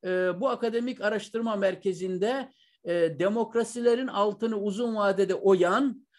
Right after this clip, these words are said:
e, insan hakları rejimini yok eden, serbest piyasa mekanizmasını yok eden, seçimle gelen ama seçimle bir daha gitmeyen yapıların niye ve nasıl ortaya çıktığını araştırmak üzere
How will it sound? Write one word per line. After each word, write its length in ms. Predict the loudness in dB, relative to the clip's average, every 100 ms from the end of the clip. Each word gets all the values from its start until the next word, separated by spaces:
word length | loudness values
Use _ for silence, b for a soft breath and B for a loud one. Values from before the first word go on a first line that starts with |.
| _ -8
e, 260 | -2 -2 -2
insan 380 | -4 0 0 0
hakları 440 | -2 0 0 2
rejimini 440 | 0 0 -4 0
yok 240 | 2 2 2
eden, 480 | 0 0 -2 -6 -12
serbest 560 | -2 2 4 4 2 0
piyasa 360 | -4 -2 -4
mekanizmasını 760 | -4 -2 -2 -2 -2 -2 -2 0
yok 240 | 2 4
eden, 360 | 2 0 -2 -4 b _
seçimle 760 | -16 -4 -4 0 2 4 2
gelen 420 | 2 2 2 2 0
ama 320 | 0 0 -2
seçimle 720 | -2 -4 -2 0 4 4 4
bir 200 | 0 0
daha 200 | 2 0
gitmeyen 580 | 0 -2 -2 -4 -2 -2
yapıların 840 | 0 0 0 2 2 2 0 b b b -4
niye 580 | 2 4 6 4 4
ve 220 | 0 -2 0
nasıl 360 | 0 0 0
ortaya 460 | 2 2 0 -2 -2
çıktığını 560 | -6 -8 -4 2 4
araştırmak 680 | 4 0 -2 -4 -2 -2 -2
üzere 460 | -2 0 2 0